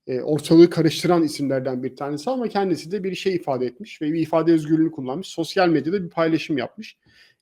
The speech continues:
Bence cahilce ve iç-, içi boş bir paylaşım ama bu paylaşımı yüzünden gözaltına alınmasının da bugün yanlış olduğunu düşünüyorum. Muhalefetin,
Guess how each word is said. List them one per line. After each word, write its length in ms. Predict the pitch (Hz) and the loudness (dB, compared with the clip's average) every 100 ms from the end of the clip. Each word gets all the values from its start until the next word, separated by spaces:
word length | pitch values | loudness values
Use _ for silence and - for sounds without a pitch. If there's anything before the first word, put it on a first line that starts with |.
| - | -8
Bence 340 | 175 151 160 | -2 2 2
cahilce 580 | 147 160 147 151 139 147 | 4 4 4 0 0 2
ve 100 | 143 | 0
iç-, 220 | 143 - | -2 -8
içi 340 | 143 135 - 156 | -16 -10 -6 0
boş 240 | 160 - | 0 0
bir 120 | 139 | -6
paylaşım 460 | 123 120 127 - 233 | -2 -4 -4 -4 -2
ama 140 | 180 | 0
bu 180 | 190 202 | 0 2
paylaşımı 500 | 180 165 170 - 190 | 4 4 4 0 -2
yüzünden 320 | 170 160 170 | 0 0 0
gözaltına 480 | 180 170 151 151 160 | 2 2 0 0 -2
alınmasının 560 | 151 160 160 - 175 147 | 0 -2 -4 -4 -4 0
da 240 | 208 233 _ _ _ _ | -2 -4 _ _ _ _
bugün 300 | 151 170 175 | -4 -2 2
yanlış 380 | 151 151 196 - | 2 2 0 0
olduğunu 320 | 196 190 196 | 0 -2 -6
düşünüyorum. 520 | 185 - 202 196 226 _ _ _ _ - | -8 -6 -4 -4 -6 _ _ _ _ 0
Muhalefetin, 880 | 156 190 220 214 214 214 151 - | 4 8 8 8 6 0 -4 -6